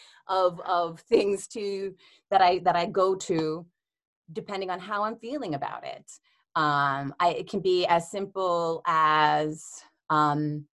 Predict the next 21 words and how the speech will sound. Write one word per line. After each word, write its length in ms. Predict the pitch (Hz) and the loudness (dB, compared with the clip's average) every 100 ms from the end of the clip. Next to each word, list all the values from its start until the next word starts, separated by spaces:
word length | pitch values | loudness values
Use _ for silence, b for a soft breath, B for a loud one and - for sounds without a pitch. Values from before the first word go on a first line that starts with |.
| _ _ _ _ _ _ _ _ _ _ _ _ _ | _ _ _ _ _ _ _ _ _ _ _ _ _
anytime 420 | 233 247 247 233 | 0 2 0 -2
I 60 | 202 | -2
step 260 | 202 208 | -2 -2
into 160 | 196 190 | -2 -6
the 100 | 190 | -6
booth, 460 | 175 185 170 165 - _ _ _ | -2 -2 -2 -6 -12 _ _ _
to 100 | - | -10
record 440 | 190 185 208 185 185 | -8 -8 -4 -4 -2
an 80 | 170 | -2
audition, 760 | 165 165 165 180 165 156 156 - | -2 -4 -4 -6 -4 -4 -6 -6
it's 280 | 180 - - | -6 -8 -10
never 840 | 175 196 185 175 175 175 175 175 170 | -6 -4 0 2 2 0 0 -4 -8
not 360 | 185 160 156 | -2 0 0
worth 280 | 160 143 143 | -2 -8 -10
it. 80 | 143 - _ | -16 -18 _
I'm 160 | 160 165 | -12 -6
always 520 | 196 190 196 214 202 | -2 0 0 -2 -2
learning 380 | 175 160 156 156 | -4 -6 -4 -6
something. 520 | 151 - 143 143 - 131 | -6 -6 -8 -10 -16 -12
I'm 120 | 151 | -4
always 440 | 196 196 214 233 | 4 6 6 2